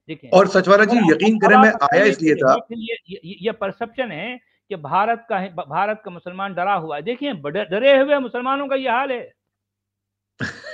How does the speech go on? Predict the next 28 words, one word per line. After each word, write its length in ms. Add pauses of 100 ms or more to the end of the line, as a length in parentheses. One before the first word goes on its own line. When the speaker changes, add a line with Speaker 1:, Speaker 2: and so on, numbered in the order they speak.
(100)
Speaker 1:
ये 60
हाल 180
है। 80
Speaker 2:
<laughs> 120
अब 360 (1040)
आप 220
Speaker 1:
कोई 100
Speaker 2:
ये 60
Speaker 1:
डरा 200
Speaker 2:
सोचिए 200
Speaker 1:
हुआ 80
मुसलमान 540
जो 100
है, 380 (280)
एक 220
शख्स 460
की 180
गर्दन 440
उसकी 260
दुकान 380
के 80
सामने 460
काट 420
डालता 400
है 280 (220)
और 160
उसके 220
बाद 320